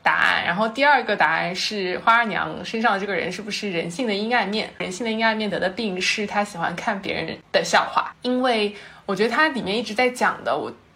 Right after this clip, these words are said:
我一直能够感受到的一个信息就是她在让人们用一个讲笑话的方式去面对生活中遇到的变化和不幸。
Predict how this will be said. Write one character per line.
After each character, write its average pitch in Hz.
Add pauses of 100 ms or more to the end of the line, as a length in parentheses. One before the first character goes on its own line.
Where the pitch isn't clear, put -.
我 -
一 233
直 220
能 190
够 214
感 -
受 240
到 214
的 175
一 170
个 185
信 180
息 180
就 185
是 180 (240)
她 262
在 254
让 214
人 156
们 180
用 208
一 170
个 208
讲 185
笑 233
话 202
的 170
方 214
式 - (220)
去 220
面 214
对 196
生 226
活 -
中 185 (200)
遇 233
到 185
的 -
变 214
化 -
和 -
不 -
幸。 -